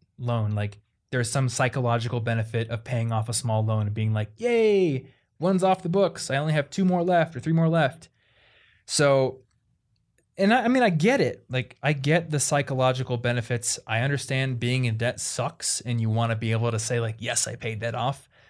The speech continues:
But there are tools out there like Personal Capital and Mint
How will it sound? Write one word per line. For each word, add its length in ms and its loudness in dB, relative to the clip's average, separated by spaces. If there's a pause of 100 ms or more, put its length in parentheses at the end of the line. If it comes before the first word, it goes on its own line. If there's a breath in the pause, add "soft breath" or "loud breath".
(120 soft breath)
But 340 2
there 180 4
are 80 -2
tools 360 0
out 220 0
there 180 0
like 200 -6
Personal 320 -6
Capital 500 -2
and 180 -2
Mint 300 -6